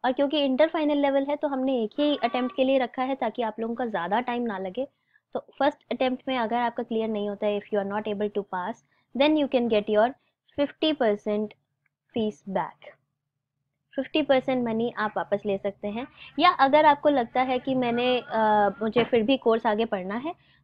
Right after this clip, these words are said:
तो आप लोग इसको फर्दर एक्सटेंड भी कर सकते हैं, ऑलराइट। So ये पास गारंटी की कोर्सेज के बारे में ज़रूर कॉल कीजिए और ज़रूर पूछिए ज़ीरो वन वन फ़ोर वन वन सेवन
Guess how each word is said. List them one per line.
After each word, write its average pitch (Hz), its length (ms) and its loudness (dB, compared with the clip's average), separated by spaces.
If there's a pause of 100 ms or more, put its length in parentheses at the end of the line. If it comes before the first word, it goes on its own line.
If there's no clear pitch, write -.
तो 247 60 -2
आप 226 340 2
लोग 302 260 4
इसको 247 220 -2
फर्दर 214 360 0 (120)
एक्सटेंड 247 420 -2
भी 220 140 2
कर 180 160 -2
सकते - 320 -16
हैं, - 180 -20 (600)
ऑलराइट। 233 360 -4 (420)
So 269 60 4
ये 269 100 6
पास 311 360 4
गारंटी 302 320 0
की 320 140 0
कोर्सेज 269 360 0
के 294 80 -2
बारे 269 180 2
में 294 160 2
ज़रूर 220 440 0
कॉल 269 260 2
कीजिए 262 320 -2
और 247 140 0
ज़रूर 214 300 0
पूछिए 247 380 -4
ज़ीरो 240 280 0
वन 247 200 -2
वन 208 220 -4
फ़ोर 254 340 -2
वन 226 220 -4
वन 202 180 -4
सेवन 185 460 -6